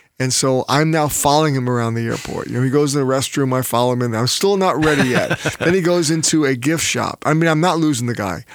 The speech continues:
Speaker 1: I'm on him.
Speaker 2: <laughs>
Speaker 1: He's still in my side. I finally, in the gift shop, I had mustered. Again, I'm fr-, afraid.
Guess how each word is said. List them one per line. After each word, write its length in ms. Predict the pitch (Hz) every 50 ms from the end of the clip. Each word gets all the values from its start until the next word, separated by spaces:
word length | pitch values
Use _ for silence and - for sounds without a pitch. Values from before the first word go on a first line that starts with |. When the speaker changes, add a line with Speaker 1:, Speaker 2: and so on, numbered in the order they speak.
| - - -
Speaker 1:
I'm 240 | 123 135 147 143 139 - 147 -
on 200 | 165 160 160 160
him. 320 | 147 151 151 143 143 139 - - -
Speaker 2:
<laughs> 140 | - - -
Speaker 1:
He's 220 | - 170 165 151
still 260 | - - - 170 170 175
in 60 | 165
my 160 | 156 156 151
side. 240 | 139 - 143 123 139
I 60 | 147
finally, 400 | 135 - 175 185 185 165 147 135
in 60 | 131 127
the 60 | 127
gift 180 | 117 135 120 -
shop, 320 | - 135 131 123 110 - _ _ _ _ - - _ _ _ _ _ _ _ _ _ _ -
I 100 | 117 131
had 140 | 143 147 135 127
mustered. 400 | 135 147 160 156 - - 135 123
Again, 240 | 139 147 214 202
I'm 180 | 147 135 156 170
fr-, 200 | 175 - - 185
afraid. 640 | - 160 156 - - 147 135 135 156 185 233 220